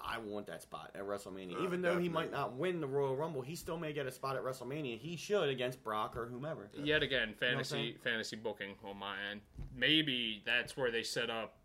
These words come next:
Speaker 3: the return of Brock Lesnar, and he not even entered in the Royal Rumble, just comes out and costs Goldberg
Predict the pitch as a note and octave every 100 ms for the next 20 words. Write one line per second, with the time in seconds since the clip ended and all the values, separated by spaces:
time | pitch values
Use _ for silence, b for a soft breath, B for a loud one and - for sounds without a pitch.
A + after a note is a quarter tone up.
0 | - A2 G#2 G2+ G2+ G#2+ - B2 A2 G#2+
1 | G2+ A2+ A2 G#2+ A#2 A#2 A2 G2+ F#2+ F#2
2 | G2+ D3 C3+ B2 A2+ A#2 B2 A#2+ A2+ G2
3 | F#2+ D#3 D#3 C#3+ A2+ G#2 G#2 G#2+ G2+ G2+
4 | G2 G#2 G#2 G#2+ C#3+ C3 A#2 A#2+ A2+ A2
5 | G#2+ - A2+ A2 - A2 A2 A2 G#2+ G#2+
6 | G#2+